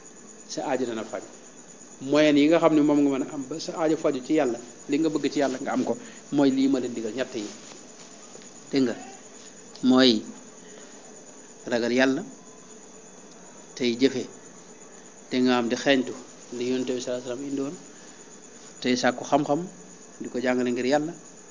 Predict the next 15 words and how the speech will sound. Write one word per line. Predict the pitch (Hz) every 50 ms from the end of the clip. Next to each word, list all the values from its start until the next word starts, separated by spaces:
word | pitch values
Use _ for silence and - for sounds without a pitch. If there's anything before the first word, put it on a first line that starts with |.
| - - - - - - - - -
di | 127 123
jëfe | 131 123 127 131
ndigal | 123 127 117 123 120
yi, | 123
bàyyi | 120 127 123 123 123
tere | 123 139 139 143 147
yi, | 185 180 - - - - -
moytu | 123 120 120 120 123
mooy | 120 120 120 120
Yàlla, | 131 135 143 143 160 175 - - - - - - - - - - - - - - - - - - -
tey | - 131 123 120
jëfe | 127 135 123 127 127 117
li | 127 120
nga | 123 123
xam, | 123 160 160